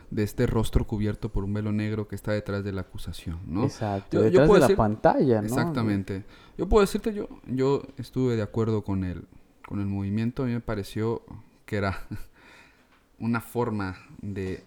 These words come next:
Speaker 2: Una
Speaker 1: dar
Speaker 2: forma
Speaker 1: voz.
Speaker 2: de, de expresar y de dar
Speaker 1: Exactamente.
Speaker 2: voz muy, muy correcta. Es, es, o sea, estuvo bien, ¿no?
Speaker 1: Pero, pues, queda, yo creo que el tema de la incertidumbre ahí, ¿no?
Speaker 2: Ajá.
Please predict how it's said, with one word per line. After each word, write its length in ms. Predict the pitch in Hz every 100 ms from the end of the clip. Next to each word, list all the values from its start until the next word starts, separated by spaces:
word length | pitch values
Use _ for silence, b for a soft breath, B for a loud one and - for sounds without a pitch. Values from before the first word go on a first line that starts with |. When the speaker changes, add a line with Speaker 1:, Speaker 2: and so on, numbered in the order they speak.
| -
Speaker 2:
Una 140 | 120
Speaker 1:
dar 100 | 113
Speaker 2:
forma 200 | 147 139
Speaker 1:
voz. 120 | 113 107
Speaker 2:
de, 120 | 110
de 140 | 110
expresar 520 | 107 - 107 101 110
y 60 | 113
de 60 | 107
dar 80 |
Speaker 1:
Exactamente. 340 | 104 107 104 107
Speaker 2:
voz 280 | 113 92 101
muy, 360 | 113 113 110 117
muy 500 | 113 110 117 113 113
correcta. 640 | - 110 107 139 - 156
Es, 340 | 147 131 - _ _ - -
es, 160 | 113 - _ 113
o 60 |
sea, 140 | - 131
estuvo 300 | - 180 156
bien, 420 | 113 107 95 95
¿no? 320 | 101 113 123 b b b b b b _ _
Speaker 1:
Pero, 360 | 147 156 185 -
pues, 160 | -
queda, 340 | - 120 127 -
yo 100 | 117
creo 220 | 127 120
que 80 | 117
el 80 | 101
tema 200 | 107 107
de 40 |
la 80 | 98
incertidumbre 600 | 95 95 - 92 90 92
ahí, 200 | 85 73 -
¿no? 40 | 117 - 107
Speaker 2:
Ajá. 180 | 120